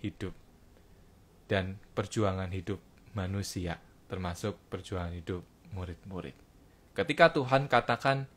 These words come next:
"Ini aku, aku ini, jangan takut." Seketika murid menjadi tenang dan mereka bisa melanjutkan perjalanan sampai pantai, saudara-saudara.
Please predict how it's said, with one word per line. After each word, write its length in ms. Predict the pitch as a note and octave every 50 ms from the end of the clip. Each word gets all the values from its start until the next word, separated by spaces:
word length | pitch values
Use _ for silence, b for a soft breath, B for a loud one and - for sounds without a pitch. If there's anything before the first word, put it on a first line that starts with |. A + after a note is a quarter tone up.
| - -
"Ini 240 | B2+ C3 D#3+ E3+ -
aku, 480 | - C3+ D3+ - - E3 D#3+ B2+ -
aku 400 | - A2 A#2+ - - D3+ D#3 D#3
ini, 160 | D#3+ E3 D#3+ C3+
jangan 400 | A2+ B2+ B2 A2+ A#2 B2 C3 -
takut." 400 | D3 C#3 C3+ - - A#2+ G2+ - - b b b b b b b b b b b b - - - - - - -
Seketika 560 | - - - - A#2+ A2+ - A#2+ - C3 C3 B2+
murid 320 | A#2+ G#2+ G#2+ A2+ A#2 A#2 - - - - - -
menjadi 400 | - G#2+ G#2 G2 G2 F#2+ G#2 G2+
tenang 320 | - C#3+ C#3+ D3+ D3+ D3+ D3
dan 160 | B2 A2 G#2+
mereka 240 | G#2+ G#2+ - B2+ A#2+
bisa 240 | A2+ G#2+ - A2 G2+
melanjutkan 540 | G2 G2 G2 G2 G2 G2 - - G2+ F#2+ F#2
perjalanan 480 | G2 - - - F#2 F#2 F#2 F#2+ G2
sampai 320 | G2 - G2 F2 F2 - F#2
pantai, 560 | - - - F#2+ F#2+ - - F#2+ F#2 D2+ -
saudara-saudara. 560 | - - - D#2 D#2 - - - - - -